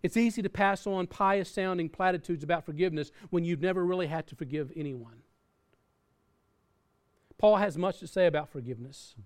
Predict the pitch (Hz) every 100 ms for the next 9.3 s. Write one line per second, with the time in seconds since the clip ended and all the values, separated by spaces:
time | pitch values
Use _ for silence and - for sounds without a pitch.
0 | _ _ _ _ _ _ _ _ _ _
1 | _ _ _ _ _ _ 170 175 214 208
2 | 185 185 202 180 165 165 - _ _ _
3 | _ _ - 226 - 180 160 147 - 165
4 | 135 117 117 _ _ _ _ - 156 131
5 | 165 165 139 123 107 - 101 - _ _
6 | _ _ _ _ _ _ _ _ _ _
7 | _ _ _ _ - 220 220 214 - 202
8 | 214 175 180 156 160 175 175 156 123 139
9 | 139 147